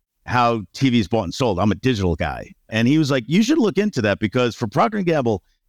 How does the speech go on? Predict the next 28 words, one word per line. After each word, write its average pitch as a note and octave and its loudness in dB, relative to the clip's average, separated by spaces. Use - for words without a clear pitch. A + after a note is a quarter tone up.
digital F#3 2
is G#2 -2
millions, G#2+ 0
traditional C3 0
and G#2+ -2
T A#2 2
V F#2+ 2
is D2+ -8
billions." E2 -4
And A#2 0
so B2 0
kind C3 0
of A#2 0
the B2 2
entrepreneur D3 0
in C#3 0
me A2+ 4
was G#2 0
like, A2+ 0
"All E3 2
right, D3+ -2
how C#3 0
is C#3+ -4
television C3+ 0
bought B2+ -2
and G#2+ -10
sold?" B2+ -4
So C3+ -2